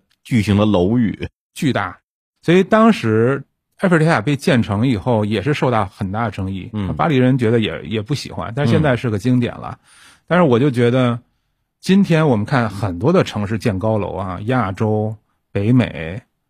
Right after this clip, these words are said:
Speaker 2: 中东也是建很多高楼。
Speaker 1: 嗯。
Speaker 2: 逐渐这个高层建筑就变成了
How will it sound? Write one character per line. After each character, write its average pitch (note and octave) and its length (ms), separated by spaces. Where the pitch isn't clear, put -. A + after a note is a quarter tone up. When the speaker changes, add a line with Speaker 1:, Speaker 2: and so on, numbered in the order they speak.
Speaker 2:
中 A#2+ 240
东 B2 260
也 F#2 140
是 G2 340
建 A2+ 180
很 - 220
多 A2 160
高 G2+ 200
楼。 F2 140
Speaker 1:
嗯。 E2+ 220
Speaker 2:
逐 B2 220
渐 E3+ 240
这 C3+ 80
个 A2+ 100
高 D#3 260
层 G#2 200
建 G#2 260
筑 G2 120
就 A2+ 100
变 A#2 300
成 G2 220
了 G#2+ 340